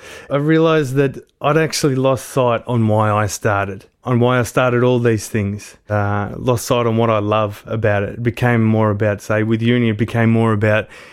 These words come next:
how can I get good marks? You know, I've got to get good marks. I've got to do this, got to do that. And I lost sight on why I even started. I lost sight on the fact that I absolutely love helping people get the most out of their lives and get the most out of themselves.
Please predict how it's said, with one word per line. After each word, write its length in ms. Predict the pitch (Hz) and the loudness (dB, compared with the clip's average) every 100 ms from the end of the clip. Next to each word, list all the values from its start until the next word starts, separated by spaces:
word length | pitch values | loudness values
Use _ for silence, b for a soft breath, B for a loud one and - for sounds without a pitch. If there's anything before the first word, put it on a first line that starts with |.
| B | B
how 160 | 127 | -4
can 140 | 123 147 | 0 0
I 80 | 135 | 0
get 240 | 131 113 | -2 -2
good 180 | 147 139 | 0 2
marks? 560 | 135 139 131 120 - | 2 2 0 -4 -4
You 80 | 131 | -2
know, 180 | 123 135 | 0 2
I've 60 | 127 | 2
got 80 | |
to 60 | 131 | 2
get 160 | 123 117 | 0 0
good 160 | 139 | 0
marks. 300 | 127 131 123 | 0 -2 -2
I've 60 | 123 | -2
got 60 | |
to 120 | 123 120 | 0 2
do 180 | 123 | 2
this, 160 | 120 120 | 2 0
got 120 | - | 0
to 60 | 113 | -2
do 180 | 117 113 | 0 2
that. 220 | 117 113 B B B | 2 -2 B B B
And 100 | 117 | 0
I 40 | |
lost 320 | 117 120 117 - | 2 2 0 0
sight 180 | 113 | 0
on 80 | 110 | 2
why 220 | 107 107 | 0 0
I 20 | 104 | 0
even 140 | 101 | -2
started. 480 | - 110 104 98 113 B B | -4 -2 -2 -4 -8 B B
I 60 | 120 | -2
lost 240 | 127 123 | 0 0
sight 180 | - 123 | 0 0
on 80 | 120 | 2
the 120 | 117 | 0
fact 300 | 101 120 110 | 0 -2 -2
that 100 | 120 - | -2 -4
I 320 | 127 131 127 110 b b _ - | -2 0 -2 -4 b b _ -4
absolutely 760 | 160 - - 151 131 127 117 | -4 -4 -2 0 2 2 0
love 640 | 110 113 120 123 113 139 - b b b _ _ | 2 2 2 2 0 -4 -12 b b b _ _
helping 520 | - - 143 131 131 123 | -8 -2 -2 0 0 0
people 600 | 127 123 120 120 180 _ _ _ _ _ _ - | 0 0 2 0 0 _ _ _ _ _ _ -4
get 200 | 147 - | -4 -2
the 60 | 127 | 0
most 340 | 120 120 - | 0 0 0
out 140 | 120 | 0
of 60 | 113 | 0
their 160 | 110 107 | 0 2
lives 340 | 107 104 101 | 2 0 0
and 100 | 113 | 0
get 160 | 120 - | 0 0
the 60 | |
most 340 | 110 113 104 - | 0 0 -2 -2
out 140 | 110 | -2
of 60 | 107 | -2
themselves. 520 | 104 - 110 117 | -2 -2 0 -2